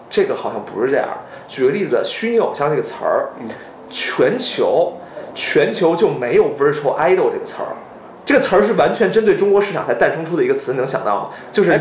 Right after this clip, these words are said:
Speaker 2: 他，那他们
Speaker 1: Makila。
Speaker 2: 叫什么？
Speaker 1: 他们叫 “virtual influencer”，就是虚拟的，就是，就是相当于是知名人士，或者是虚拟名人，就是 Lil Makila。
Speaker 2: 哦。
Speaker 1: 然后在日本，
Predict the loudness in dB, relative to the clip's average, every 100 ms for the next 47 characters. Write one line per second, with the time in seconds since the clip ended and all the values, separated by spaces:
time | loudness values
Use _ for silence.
0 | 4 4 4 2 2 4 4 0 -4 -8
1 | -12 -18 -18 -4 0 2 4 4 2 -4
2 | -10 -8 2 4 4 4 4 4 0 2
3 | 2 0 -2 -4 -4 -12 -10 -2 2 4
4 | 4 0 -4 -2 0 0 2 4 2 0
5 | 2 4 4 2 0 0 2 2 0 0
6 | -2 0 0 2 0 0 -2 -2 -2 0
7 | 2 2 0 -2 -2 -2 -2 0 0 -4
8 | -12 -16 0 4 4 4 2 2 2 2
9 | 4 2 -2 -10 -16 -14 -10 0 2 4
10 | 4 4 2 2